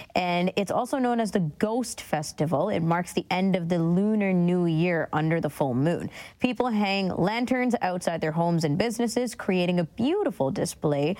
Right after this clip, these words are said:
of flickering lights every year. And in San Francisco,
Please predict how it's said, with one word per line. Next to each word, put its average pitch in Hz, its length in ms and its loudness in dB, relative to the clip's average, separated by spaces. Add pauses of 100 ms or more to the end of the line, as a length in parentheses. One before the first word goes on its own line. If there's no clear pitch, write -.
(300)
of 160 440 0
flickering 165 640 0
lights 147 340 -2
every 139 340 -2
year. 170 360 0 (380)
And 208 80 2
in 196 80 2
San 254 260 0
Francisco, 220 840 -2